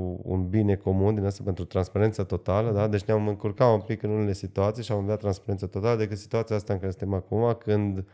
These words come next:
câteodată mai avem un pic de transparență și în majoritatea situațiilor nu-i, nu e transparent deloc și, uh, cumva suntem la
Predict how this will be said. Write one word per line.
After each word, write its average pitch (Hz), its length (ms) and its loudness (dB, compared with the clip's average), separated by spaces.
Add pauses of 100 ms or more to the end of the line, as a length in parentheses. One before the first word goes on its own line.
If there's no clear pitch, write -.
(340)
câteodată 117 720 2
mai 101 120 0
avem 101 180 2
un 101 60 -2
pic 104 120 -2
de 101 100 0
transparență 98 640 0
și 95 140 -8
în 95 200 -4
majoritatea 92 460 -6
situațiilor 87 480 -10
nu-i, 87 380 -6 (640)
nu 87 300 -6
e 85 120 -2
transparent 85 520 -8
deloc 101 400 -4
și, - 180 -10
uh, 95 1160 -6
cumva 98 520 -6 (280)
suntem 101 520 -4
la 101 500 -2